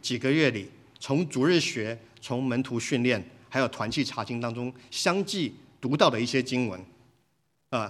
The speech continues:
可能也配合了一些自己生活的状况、挑战，或者是我不想面对的挑战。啊，全部总加在一起，让我从这些经文里面，呃，对于这个主题有一个更深的体会。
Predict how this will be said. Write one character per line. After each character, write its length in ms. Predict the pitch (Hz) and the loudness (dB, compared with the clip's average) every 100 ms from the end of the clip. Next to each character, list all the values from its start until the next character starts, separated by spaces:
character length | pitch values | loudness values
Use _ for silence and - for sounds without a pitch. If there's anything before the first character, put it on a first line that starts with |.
| - | -4
可 100 | - | 2
能 80 | 143 | 4
也 100 | 131 | 4
配 220 | 175 175 | 4 4
合 100 | 139 | 6
了 120 | 135 | 4
一 40 | 147 | 4
些 220 | 165 151 | 4 0
自 100 | 156 | 0
己 120 | 117 | -4
生 320 | - 156 156 | -2 0 0
活 180 | 120 107 | 0 -4
的 320 | 113 104 98 - - | -2 -4 -6 -16 -6
状 220 | - 143 | 2 2
况、 260 | 120 147 101 | 4 0 0
挑 200 | - 95 | -6 -6
战， 220 | 95 127 | 0 0
或 140 | 101 135 | 0 -6
者 80 | 98 | -4
是 120 | 139 | -6
我 140 | 107 | -6
不 100 | - | -8
想 200 | 139 95 | -8 -6
面 120 | 123 | -6
对 120 | 113 98 | -4 -8
的 60 | |
挑 180 | 90 90 | -8 -12
战。 180 | - 104 - - _ _ _ _ | -8 -8 -10 -20 _ _ _ _
啊， 180 | 123 98 - - | -10 -10 -14 -16
全 240 | - - 143 | -8 0 2
部 160 | 220 175 | 6 4
总 260 | - 123 | 4 0
加 220 | 117 190 185 | 6 8 10
在 160 | 175 | 8
一 40 | 175 | 8
起， 280 | - 113 - - - _ - | 4 -4 -8 -20 -20 _ -2
让 160 | 185 151 | 2 2
我 100 | 117 | 0
从 220 | - 147 | 0 0
这 100 | 156 | 2
些 140 | 165 170 | 4 4
经 180 | 175 185 | 6 4
文 100 | 139 | 4
里 80 | |
面， 280 | 117 160 123 - - - - | 6 4 4 -2 -20 -20 -8
呃， 120 | 107 | -6
对 200 | 104 220 | 0 4
于 60 | 170 | 4
这 100 | 185 | 4
个 120 | 175 | 2
主 200 | 151 120 | 2 -2
题 280 | 101 - 113 | -6 -8 -6
有 160 | 110 123 | -4 -4
一 60 | |
个 280 | 135 123 107 | -2 -2 -2
更 220 | 98 151 123 | 0 0 2
深 160 | 139 127 | 0 0
的 40 | |
体 220 | - - | -2 -10
会。 220 | - 131 | -4 -4